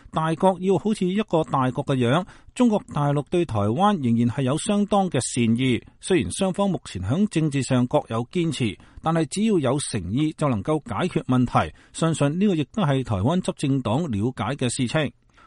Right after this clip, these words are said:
台灣總統蔡英文較早之前接見咗宋楚瑜等一行人嘅時候表示，台灣代表團響各項多邊、雙邊會議當中，同各國領袖以及係官員進行嘅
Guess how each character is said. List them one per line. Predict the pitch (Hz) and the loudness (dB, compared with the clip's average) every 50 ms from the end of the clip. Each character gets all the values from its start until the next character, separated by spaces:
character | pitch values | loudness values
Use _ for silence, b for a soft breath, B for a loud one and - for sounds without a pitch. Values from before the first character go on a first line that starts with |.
| b b | b b
台 | - - 107 | 0 2 4
灣 | 127 185 202 | 4 4 4
總 | - 160 160 | 2 2 0
統 | 160 180 185 | 2 0 2
蔡 | - 170 147 | 2 2 2
英 | 147 160 180 185 170 | 2 2 2 2 2
文 | 143 110 110 | 2 2 0
較 | 123 151 151 151 | 0 0 -2 -2
早 | 165 165 | -2 -2
之 | - 208 | 0 -2
前 | 196 - 139 104 104 | -2 0 0 0 0
接 | - - 156 - | 2 0 -2 0
見 | - 156 151 | 2 0 0
咗 | 135 143 147 185 196 | 0 0 0 0 0
宋 | - - - 185 170 165 | -2 -2 -2 -2 0 0
楚 | 156 - - 185 | -2 -2 -2 0
瑜 | 202 151 107 | 0 0 0
等 | - 117 143 180 | 0 0 0 2
一 | 202 | 0
行 | 202 - - 107 104 | -2 0 0 0 0
人 | 110 110 107 107 110 | 2 2 0 0 0
嘅 | - 151 147 147 139 | 0 0 -2 -2 -4
時 | - - 104 | -4 -4 -2
候 | 95 123 120 | 0 0 -2
表 | 120 - 104 101 143 | -2 -2 -4 -2 -2
示， | 165 - - 139 117 98 87 - b b b b b b b b | -2 -2 0 0 0 0 -2 -6 b b b b b b b b
台 | - - 123 | 0 2 4
灣 | 165 214 240 233 | 4 6 4 4
代 | - 143 139 | 4 4 2
表 | 143 175 208 | 2 2 0
團 | - 135 107 | 2 2 2
響 | 110 127 160 202 214 | 2 2 2 0 0
各 | - - 175 | 0 0 -2
項 | 151 - - - 147 139 139 - - | -2 -2 0 0 0 0 0 0 0
多 | - 202 208 208 | 2 2 2 2
邊、 | - 214 208 214 185 | 2 2 2 2 0
雙 | - - - 214 214 208 202 | -2 -2 0 2 2 2 2
邊 | - 208 208 196 | 2 2 0 2
會 | 156 135 120 | 2 2 0
議 | 120 143 | 0 0
當 | 147 165 165 175 175 160 | 0 0 0 0 0 2
中， | - 180 185 190 175 | 2 2 2 2 0
同 | - 135 123 123 127 135 | 2 2 2 4 2 0
各 | - - 185 | 0 -2 0
國 | - 196 - - | 0 0 -2 -2
領 | - 131 127 127 160 175 - | -2 -2 0 0 0 0 2
袖 | 165 143 143 143 | 2 2 2 0
以 | |
及 | 160 | -2
係 | 180 - 160 135 147 143 143 | -2 -4 -2 -2 -2 -2 -2
官 | _ - 220 220 214 | _ -2 0 2 2
員 | 175 110 98 | 2 2 0
進 | 107 190 170 | 0 0 0
行 | 143 117 104 | 0 0 0
嘅 | - | -2